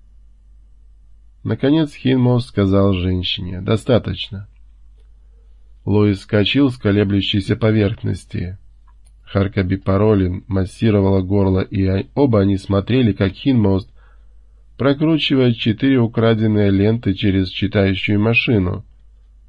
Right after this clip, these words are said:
Это заняло всего несколько минут. «Теперь это задача компьютера», сказал кукольник.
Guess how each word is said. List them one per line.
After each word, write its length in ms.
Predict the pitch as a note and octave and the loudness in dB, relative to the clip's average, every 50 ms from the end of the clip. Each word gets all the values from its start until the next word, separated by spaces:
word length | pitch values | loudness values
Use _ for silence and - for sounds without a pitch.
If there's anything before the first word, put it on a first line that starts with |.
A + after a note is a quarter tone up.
| - - - - - - - - - - - - - - - | -20 -20 -20 -20 -20 -20 -20 -20 -20 -20 -20 -20 -20 -12 -6
Это 320 | - D3 D#3 D#3 - C#3 C3 | -2 -2 -2 0 0 0 0
заняло 500 | A2+ G2 G#2 A2 A#2 A#2 A2+ G#2+ G#2 G#2 | 2 2 2 2 4 4 4 4 2 2
всего 400 | G2 - - G#2 G2 F#2+ F#2 F#2 | 0 -2 0 0 2 2 2 2
несколько 540 | F2+ F2+ F#2+ G2 - - G2 F#2+ - G2+ G2 | 0 0 -2 -2 -2 -2 -2 0 0 0 2
минут. 520 | F#2+ F#2+ F#2 F2+ F2+ F2+ F2+ - - - - - - - - - - - - - - - - - - - - - - - - - - - - - - - - - - - - - - - - | 2 2 0 0 -2 -4 -4 -6 -10 -18 -20 -20 -20 -20 -20 -20 -20 -20 -20 -20 -20 -20 -20 -20 -20 -20 -20 -20 -20 -20 -20 -20 -20 -20 -20 -20 -20 -20 -20 -20 -20 -20 -20 -20 -20 -14 -12
«Теперь 300 | - - - C3 C3 B2+ | -10 -4 -2 0 0 0
это 260 | B2 B2 - A2+ A2 | 0 0 0 0 0
задача 480 | G2+ F#2+ G#2 G2+ G#2 G#2+ G#2+ - A#2+ A2 | 2 2 2 2 2 2 0 0 -2 -2
компьютера», 800 | - A#2+ A#2+ A#2+ B2 B2+ A2 F#2+ - G2+ F#2+ F#2+ F#2 F#2 F#2+ - - - - | 0 0 -2 0 0 0 -2 0 -2 -2 -4 -4 -6 -8 -10 -12 -18 -20 -20
сказал 400 | - - G2+ F#2+ F#2+ F#2+ F2+ F2+ | -8 -4 -2 0 0 0 -2 -2
кукольник. 580 | - G2+ F#2 - G2 F#2+ F2+ F2+ F2+ F2 - | -4 -8 -6 -4 -4 -4 -4 -4 -6 -6 -8